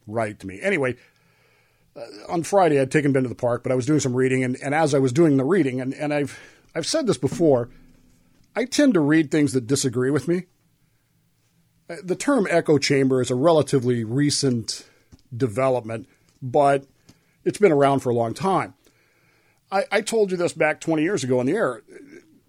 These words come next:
I get along better with people that I <laughs> disagree with, certainly politically,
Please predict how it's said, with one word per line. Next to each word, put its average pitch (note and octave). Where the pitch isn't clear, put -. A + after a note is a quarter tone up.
I A3
get A#3
along E3
better D3+
with B2+
people D3
that B2
I A#2+
<laughs> -
disagree B2
with, B2+
certainly C3
politically, C3+